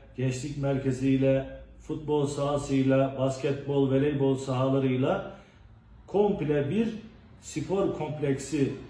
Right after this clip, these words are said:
haline gelmiştir. E, üniversitemizin Bartın'a gelmesiyle birlikte de, e, Bartın gerçekten, e, kendi kimliğini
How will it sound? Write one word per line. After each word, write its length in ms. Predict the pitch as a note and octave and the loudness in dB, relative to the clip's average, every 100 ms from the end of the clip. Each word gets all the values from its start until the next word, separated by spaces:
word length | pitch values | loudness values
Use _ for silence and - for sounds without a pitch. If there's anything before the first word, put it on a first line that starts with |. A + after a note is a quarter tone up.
| - - | -20 -10
haline 560 | C#3 C3+ B2 A2+ G#2+ G#2 - | 0 2 2 0 -2 -6 -6
gelmiştir. 580 | B2 A2 G2 - - - - - - - - - - - - | -2 -2 -2 -8 -14 -16 -18 -18 -20 -20 -20 -20 -20 -20 -10
E, 360 | B2+ B2 A#2+ A#2+ A#2+ - - C#3 | -4 -2 -2 -4 -6 -12 -12 -4
üniversitemizin 920 | D#3 F#3 F3+ E3+ D#3+ C3+ C#3+ G#2+ - - - - - | 0 2 0 -2 -2 -2 -2 -2 -6 -16 -20 -20 -8
Bartın'a 600 | B2 C#3 C#3 C3+ C3 B2 B2+ | -2 0 0 0 -2 -2 -2
gelmesiyle 800 | B2 B2 A#2+ - C3 A#2+ A2+ C3+ | 0 0 -2 0 0 0 0 0
birlikte 420 | B2+ B2+ - B2 | 0 0 -2 -2
de, 240 | D3+ F#3 - - - - - | -2 -4 -8 -18 -20 -20 -8
e, 340 | B2+ B2+ A#2 | -4 -2 -2
Bartın 420 | D3+ - - D#3+ F#3 C#3 | 0 0 0 -4 -6 -6
gerçekten, 640 | D#3 D3 - A#2+ - D3+ F#3 | -2 -2 -2 -4 -4 -4 -4
e, 500 | D#3 C3+ C3 B2 A#2+ - | -4 -2 -2 -4 -6 -4
kendi 540 | C3+ C#3+ C#3 B2+ - | -2 2 2 0 -4
kimliğini 600 | - C#3+ B2+ A#2+ A2+ G#2 | -6 -2 0 0 0 -4